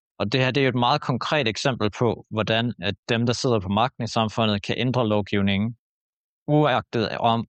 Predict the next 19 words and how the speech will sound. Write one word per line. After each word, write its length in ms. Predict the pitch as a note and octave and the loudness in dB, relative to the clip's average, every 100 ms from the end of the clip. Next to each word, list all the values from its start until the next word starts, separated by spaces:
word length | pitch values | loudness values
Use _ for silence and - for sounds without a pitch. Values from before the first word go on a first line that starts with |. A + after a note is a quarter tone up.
| _ | _
hvorvidt 500 | A#2+ F#2+ G2+ A#2+ - - | -4 -2 0 -2 -6 -6
at 140 | G2+ - | -6 -4
det 80 | F#2 | -6
er 100 | - | -2
fair, 260 | A#2+ A#2+ C#3 | 0 0 0
uagtet 480 | A#2+ A2+ G#2 A2+ G#2+ | 0 0 0 0 0
om, 120 | G#2 | 0
hvorvidt 340 | G#2 F#2+ G#2 - | -2 -4 -4 -2
det 140 | G2 | -2
er 60 | F2 | 0
i 140 | F2 | -2
strid 380 | E2+ - B2+ A#2+ | -6 -6 -2 -2
med 460 | - G2+ F#2 E2+ E2+ - _ _ | -2 -2 0 -2 -4 -8 _ _
andre 340 | - G#2 A#2+ G#2+ | -2 0 2 2
love, 480 | G#2+ A2 A2+ A2+ G#2+ - | 2 2 2 0 -4 -6
grundloven, 580 | A2+ A2 A2 G#2 G2+ G#2+ - | 0 2 2 2 0 -4 -4
noget 260 | A2+ G2+ | -2 0
helt 200 | A2+ G2+ | 0 -2
tredje. 320 | - G#2 G#2 | -2 -2 0